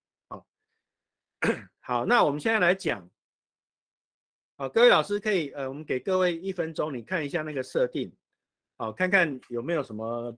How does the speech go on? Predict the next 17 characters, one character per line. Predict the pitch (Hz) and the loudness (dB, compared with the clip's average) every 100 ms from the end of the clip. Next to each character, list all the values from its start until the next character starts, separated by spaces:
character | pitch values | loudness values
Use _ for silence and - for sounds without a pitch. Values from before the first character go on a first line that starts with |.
| - | -6
不 | 170 | -2
理 | 139 | -2
解 | 139 104 | -2 -4
的 | 92 | -6
地 | - 110 | -8 -8
方 | 117 104 | -8 -10
哈。 | 117 104 - _ _ _ _ _ _ _ _ _ _ _ _ _ _ _ _ _ | -8 -10 -12 _ _ _ _ _ _ _ _ _ _ _ _ _ _ _ _ _
好， | - 90 | -18 -16
上 | - 127 | -10 -6
面 | 127 | -6
已 | 104 | -6
经 | 120 | -6
有 | 92 | -6
贴 | - 107 | -8 -8
了， | 98 - | -8 -12
谢 | - | -10
谢， | 117 120 104 98 | -6 -4 -6 -8